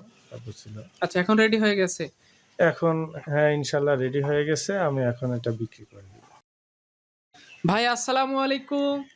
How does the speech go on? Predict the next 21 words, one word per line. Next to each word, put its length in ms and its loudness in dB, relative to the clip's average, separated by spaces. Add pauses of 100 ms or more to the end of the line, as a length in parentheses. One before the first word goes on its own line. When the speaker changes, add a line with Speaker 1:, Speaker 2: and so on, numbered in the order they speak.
(160)
Speaker 1:
ওয়ালাইকুম 560 0
আসসালাম। 640 0 (520)
Speaker 2:
কেমন 260 0
আছেন 240 -2
আপনি? 340 -4 (520)
Speaker 1:
আছি, 260 -2
আলহামদুলিল্লাহ, 840 -4 (160)
ভালো। 220 -14 (280)
Speaker 2:
আচ্ছা, 220 -8 (420)
ভিডিওর 240 2
শুরুতে 400 0
আপনার 360 -2
পরিচয়টা 420 2
একটু 200 -8
বলে 200 -6
দেন 140 -6
আমাদের। 320 -8 (1040)
Speaker 1:
আমি 360 2
মোহাম্মদ 400 2
মোস্তাফিজুর 680 -4
রহমান। 420 0